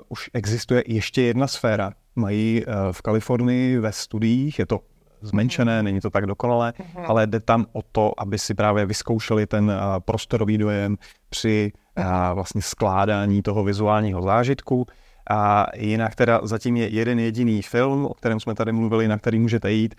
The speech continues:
Speaker 2: Mhm.
Speaker 1: A mluví se o tom, že pracují na dalších, ale nemám k tomu žádné podrobnější informace.
Speaker 2: Jo, určitě. Eh, pokud budete mít někdy výlet do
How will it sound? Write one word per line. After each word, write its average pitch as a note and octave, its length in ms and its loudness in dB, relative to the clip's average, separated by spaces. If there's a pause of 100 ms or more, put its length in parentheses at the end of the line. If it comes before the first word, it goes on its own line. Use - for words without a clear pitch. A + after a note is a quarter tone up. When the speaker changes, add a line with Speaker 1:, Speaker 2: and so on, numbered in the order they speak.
(140)
Speaker 2:
Mhm. D#3+ 140 0
Speaker 1:
A G#2 160 2
mluví A2 320 2
se A2 180 -4
o G#2 80 -6
tom, G#2+ 200 0
že G#2 100 0
pracují G2+ 460 0
na F#2 120 0
dalších, G#2 480 2
ale G2 260 -2
nemám F#2+ 460 -2
k - 80 -16
tomu F#2 200 -4
žádné F2+ 320 -2
podrobnější F2+ 560 -4
informace. E2+ 460 -8 (580)
Speaker 2:
Jo, D3+ 180 2
určitě. C#3+ 460 -4 (640)
Eh, C#3+ 60 -2 (320)
pokud A#3 260 2
budete A#3 280 0
mít A3+ 140 4
někdy G3+ 320 0
výlet G3+ 340 2
do C#3 200 -4